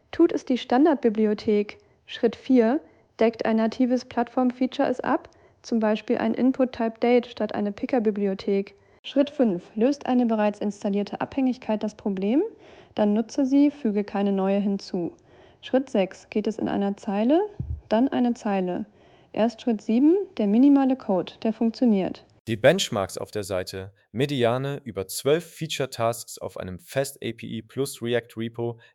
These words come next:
Speaker 2: geben an: vierundfünfzig Prozent weniger Code, zweiundzwanzig Prozent weniger Tokens, zwanzig Prozent niedrigere Kosten, siebenundzwanzig Prozent schneller bei angeblich hundert Prozent erhaltener Sicherheit. Also,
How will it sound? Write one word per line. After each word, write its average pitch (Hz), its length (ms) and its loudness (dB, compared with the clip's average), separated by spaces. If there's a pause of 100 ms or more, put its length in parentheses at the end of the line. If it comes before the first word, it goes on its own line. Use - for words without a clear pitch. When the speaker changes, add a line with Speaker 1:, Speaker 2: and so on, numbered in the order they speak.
Speaker 2:
geben 117 240 -6
an: 85 300 -14 (260)
vierundfünfzig 170 960 -6
Prozent 104 420 -8
weniger 123 320 -4
Code, 117 360 -8 (260)
zweiundzwanzig 131 960 -2
Prozent 104 380 -8
weniger 104 300 -6
Tokens, 131 560 -10 (240)
zwanzig 151 460 -2
Prozent 117 460 -6
niedrigere 120 560 -4
Kosten, 117 580 -8 (140)
siebenundzwanzig 131 1000 -6
Prozent 104 340 -10
schneller 139 440 -4 (220)
bei 92 160 -2
angeblich 127 480 -6 (200)
hundert 175 300 -2
Prozent 113 460 -8
erhaltener 107 520 -6
Sicherheit. 90 520 -12 (420)
Also, 135 560 -2